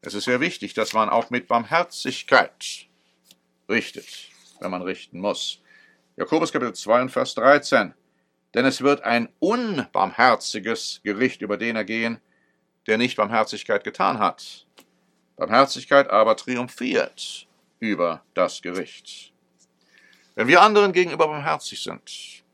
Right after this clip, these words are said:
dann können wir auch von Gott Barmherzigkeit für unsere Fehler erwarten. Denken wir an die Worte Christi: „Selig sind die Barmherzigkeit, äh, die Barmherzigen, denn sie werden Barmherzigkeit erlangen.“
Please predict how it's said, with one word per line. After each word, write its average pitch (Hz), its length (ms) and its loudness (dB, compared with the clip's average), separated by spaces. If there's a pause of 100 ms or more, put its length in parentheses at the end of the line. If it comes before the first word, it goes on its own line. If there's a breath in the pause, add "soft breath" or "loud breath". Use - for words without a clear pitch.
(360)
dann - 100 -10
können 151 240 0
wir 131 140 4
auch 131 80 2
von 123 180 -2
Gott 131 160 2
Barmherzigkeit 117 720 -2
für 104 100 -4
unsere 123 320 -4
Fehler 87 460 -4 (600)
erwarten. - 460 -2 (1300)
Denken 160 280 0
wir 147 100 4
an 156 60 2
die 135 120 0
Worte 135 280 2
Christi: 123 580 -4
„Selig 147 500 -2
sind 127 320 -4
die 120 80 -6
Barmherzigkeit, 123 960 0
äh, 101 220 -8
die 104 140 -12
Barmherzigen, 113 640 -2
denn 104 160 -8
sie 95 140 -12
werden 101 180 -2
Barmherzigkeit 92 640 -8
erlangen.“ 104 340 -6